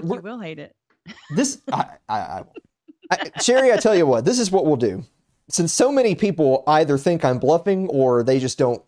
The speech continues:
Speaker 2: care, this is what we'll do. I've told people we're not operating a door.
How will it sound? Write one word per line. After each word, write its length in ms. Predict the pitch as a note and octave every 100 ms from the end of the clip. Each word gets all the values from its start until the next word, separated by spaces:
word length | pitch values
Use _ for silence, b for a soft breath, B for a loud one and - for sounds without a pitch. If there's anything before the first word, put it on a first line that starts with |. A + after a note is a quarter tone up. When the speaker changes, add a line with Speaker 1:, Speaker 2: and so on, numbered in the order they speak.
| _
Speaker 2:
care, 400 | - A#2+ F#2 F#2 _ _ _ _ _
this 140 | - A3
is 100 | A#2
what 140 | F#3+
we'll 120 | C3 C3
do. 260 | G#2+ F2 A2 _
I've 240 | C#3+ G3+ -
told 200 | G#3 F3+
people 280 | E3 C3+ A#2
we're 100 | D#3
not 160 | F3
operating 500 | D3+ C#3+ C3 G#2+ G2
a 40 | F#2
door. 380 | G#2 D#2+ C#3